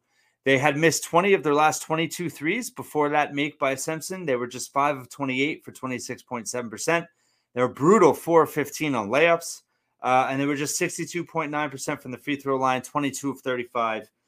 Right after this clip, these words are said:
Uh, just a, uh, very, very frustrating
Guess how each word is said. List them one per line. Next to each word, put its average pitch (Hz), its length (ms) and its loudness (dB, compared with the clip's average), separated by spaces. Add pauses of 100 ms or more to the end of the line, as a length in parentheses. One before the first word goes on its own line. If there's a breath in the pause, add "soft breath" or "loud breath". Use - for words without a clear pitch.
(280)
Uh, 117 560 0
just 180 300 -2
a, 131 380 -4
uh, 120 300 -6
very, 156 340 2
very 139 240 0
frustrating 143 840 -4